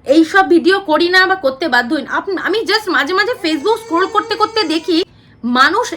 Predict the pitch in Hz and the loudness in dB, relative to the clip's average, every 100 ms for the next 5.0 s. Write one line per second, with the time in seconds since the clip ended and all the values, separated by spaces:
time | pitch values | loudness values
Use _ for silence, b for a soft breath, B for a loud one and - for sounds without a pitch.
0 | - 262 320 415 427 440 415 466 523 466 | -4 -2 0 0 0 4 4 4 2 4
1 | - - - 523 440 440 - _ b b | 4 2 -2 0 0 -6 -14 _ b b
2 | - 320 - 427 453 339 294 302 294 294 | -6 -6 -6 -6 -6 -8 -10 -12 -10 -8
3 | 381 392 403 415 427 254 220 214 226 - | -6 -4 -4 -6 -8 -4 -4 -4 -6 -6
4 | 415 262 233 370 403 466 480 494 453 480 | -4 -4 -6 -6 -6 -4 -2 -2 -2 -2